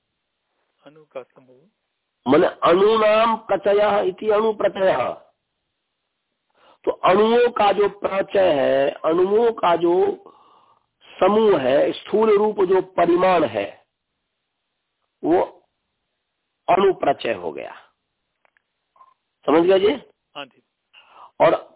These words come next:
Speaker 2: अणुप्रचयः माने स्थूल रूपः परिमाणः, और स एव माने स एव आत्मा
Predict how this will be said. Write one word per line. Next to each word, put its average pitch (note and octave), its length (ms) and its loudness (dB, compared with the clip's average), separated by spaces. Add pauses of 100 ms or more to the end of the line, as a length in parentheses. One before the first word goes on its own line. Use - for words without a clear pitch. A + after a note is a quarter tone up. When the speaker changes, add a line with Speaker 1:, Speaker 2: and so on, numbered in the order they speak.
Speaker 2:
अणुप्रचयः F3+ 1120 0 (1600)
माने F3 200 0
स्थूल G#3 420 -4
रूपः E3+ 600 0
परिमाणः, D#3 760 0 (760)
और C3+ 120 0
स - 300 -6
एव A3+ 460 2 (2000)
माने G3+ 580 0 (920)
स - 160 -4
एव G#3+ 400 2 (240)
आत्मा G#3+ 800 -2